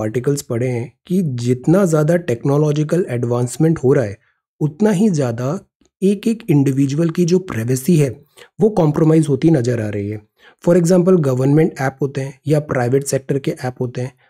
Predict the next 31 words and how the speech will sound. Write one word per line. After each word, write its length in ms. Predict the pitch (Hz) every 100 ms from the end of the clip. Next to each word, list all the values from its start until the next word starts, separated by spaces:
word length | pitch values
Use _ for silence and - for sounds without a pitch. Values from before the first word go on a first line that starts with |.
| _ 170
I 80 |
keep 240 | 175 190 196
on 120 | 226
saying, 300 | 196 185 190
आप 200 | 185 175
अपने 320 | 160 180 190 190
ऐप्स 320 | 131 147 -
को 200 | - 180
एक 140 | 165 147
बार 160 | 160
देखो 380 | 139 127 - 156
कि 260 | 160 - - 131
आपने 320 | 135 165 185
कौन 380 | 185 139 147 170
कौन 240 | 175 165
सी 160 | - 185
परमिशन 540 | 143 123 127 - 156
अपने 240 | 143 151
एप्लीकेशंस 760 | 160 127 - 131 131 127 156 160
जो 160 | 143 139
आपने 260 | 123 143 139
मोबाइल 380 | 120 113 135 160
में 120 | 170
इंस्टॉल 340 | 147 147 131
किया 200 | 131 147
है, 60 | 156
उनको 220 | 139 165
ग्रांट 300 | 156 135 135
कर 140 | 160 156
रखा 260 | 156 -
है। 100 | 101